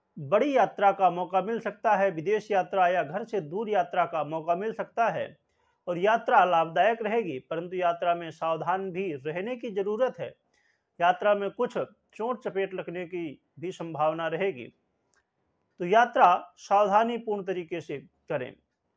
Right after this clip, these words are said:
और यात्रा में दिशा शूल वगैरह देखने के बाद ही यात्रा करें। और स्टूडेंट को भी आज <clears throat> सफलता तो मिलेगी, परंतु मेहनत अधिक करना होगा, संघर्ष अधिक करना होगा, तभी सफलताएं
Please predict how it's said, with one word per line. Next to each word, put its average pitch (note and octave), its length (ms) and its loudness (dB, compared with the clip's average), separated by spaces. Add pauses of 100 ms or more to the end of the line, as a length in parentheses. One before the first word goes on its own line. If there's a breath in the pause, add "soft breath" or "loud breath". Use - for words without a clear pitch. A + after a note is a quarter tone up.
(520)
और E3+ 140 2
यात्रा A3 380 4
में A3+ 220 -4
दिशा G#3 300 -2
शूल G#3 240 -2
वगैरह F#3+ 340 4
देखने F3+ 440 -4
के F#3 140 -4
बाद E3 260 2
ही F#3+ 260 -8 (220)
यात्रा B2+ 400 -6
करें। - 220 -18 (1300)
और A3+ 240 6
स्टूडेंट C#4 400 0
को B3+ 140 6
भी A3 220 0 (120)
आज G3 300 10 (420)
<clears throat> - 580 -14
सफलता G#3+ 800 2
तो G3 100 2
मिलेगी, G#3+ 440 2
परंतु F#3 560 -2 (720)
मेहनत F#3+ 500 -4
अधिक A3 320 -4
करना F3 260 -2
होगा, E3 380 0
संघर्ष E3 480 -6
अधिक D3 360 -12
करना C3+ 300 -10
होगा, B2+ 280 -10
तभी F#3+ 360 -6
सफलताएं D#3+ 500 -6